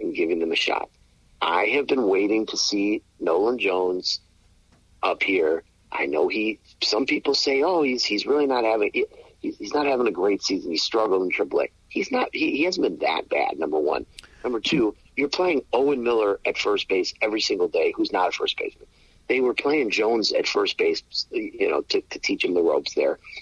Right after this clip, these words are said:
You have Bobby Bradley on the injured list. You have a corner outfield situation where you're basically playing Oscar Mercado and Bradley Zimmer basically every day now that Harold is injured.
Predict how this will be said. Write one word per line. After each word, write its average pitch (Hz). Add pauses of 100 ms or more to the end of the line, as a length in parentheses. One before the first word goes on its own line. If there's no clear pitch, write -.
(360)
You 101
have 101
Bobby 104
Bradley 98
on 92
the 98
injured 80
list. 78 (240)
You 101
have 87
a 87
corner 120
outfield 101
situation 87
where 85
you're 80
basically 101
playing 87
Oscar 85
Mercado 80
and 73
Bradley 76
Zimmer 76
basically -
every -
day 76
now 65
that -
Harold 107
is -
injured. -